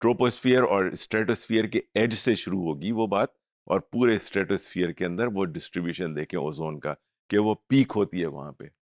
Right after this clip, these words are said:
उसकी व-, व-, मामूली सी वजह है जो मैंने आपको पहले भी बताई थी कि पहले ऑक्स-, सबसे ऊपर ऑक्सीजन होती है, मॉल-, अ, एटॉमिक ऑक्सीजन, उसके बाद मॉलिक्यूलर ऑक्सीजन होती है, उसके बाद ओजोन आता है। तो ऊपर तो वो already सूरज की वजह से ब्रेकअप हो जाते हैं तो ओजोन नहीं बन पाती,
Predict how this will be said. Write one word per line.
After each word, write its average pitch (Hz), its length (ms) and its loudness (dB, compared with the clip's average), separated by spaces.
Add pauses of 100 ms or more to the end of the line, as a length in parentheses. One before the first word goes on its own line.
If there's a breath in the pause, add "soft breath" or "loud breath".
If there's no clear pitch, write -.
(100)
उसकी 151 300 0
व-, 123 120 2
व-, 92 260 2
मामूली 107 420 4
सी 139 140 0
वजह 98 200 4
है 110 100 2
जो 107 120 -2
मैंने 98 200 -2
आपको 92 240 -4
पहले 87 260 -2
भी 92 80 0
बताई 80 320 -2
थी 85 160 -4 (300)
कि 104 80 4
पहले 104 300 4
ऑक्स-, - 500 0
सबसे 104 240 0
ऊपर 95 260 2
ऑक्सीजन 95 540 0
होती 95 220 -2
है, 85 80 2
मॉल-, 80 460 -4
अ, 71 60 0 (200)
एटॉमिक 90 400 -2
ऑक्सीजन, 78 420 -6 (320)
उसके 101 240 0
बाद 92 280 0
मॉलिक्यूलर 95 520 2
ऑक्सीजन 80 360 -2
होती 80 220 -8
है, 69 60 -2
उसके - 200 -2
बाद 101 240 2
ओजोन 82 440 -2
आता 71 240 -12
है। 73 80 -16 (360)
तो 107 60 4
ऊपर 113 260 4
तो 120 140 2
वो 110 300 6
already 101 380 2
सूरज 98 320 0
की 95 120 -4
वजह 90 180 2
से 87 160 -6
ब्रेकअप 85 460 -6
हो 82 80 -4
जाते 78 240 -6
हैं 92 100 -6
तो 80 220 -2
ओजोन 80 240 -4
नहीं 110 120 -4
बन 95 180 -4
पाती, 82 340 -6